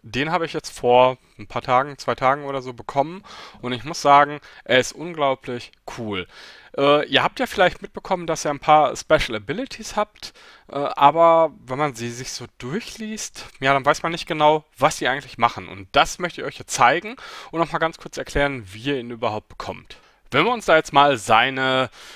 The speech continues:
Fähigkeit anschauen, hat er ja zum einen eine ganz normale, äh, Fähigkeit, wie jetzt zum Beispiel hier tödliche Diener.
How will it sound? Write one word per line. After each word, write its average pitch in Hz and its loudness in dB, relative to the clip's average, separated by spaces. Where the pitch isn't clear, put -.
Fähigkeit 135 0
anschauen, 170 2
hat 143 0
er 117 4
ja 117 6
zum - -12
einen 139 2
eine 120 -4
ganz 110 -6
normale, 127 2
äh, 120 -10
Fähigkeit, 120 -4
wie 101 -12
jetzt 104 -8
zum 107 -12
Beispiel 104 -4
hier 101 -8
tödliche 98 -12
Diener. 170 -2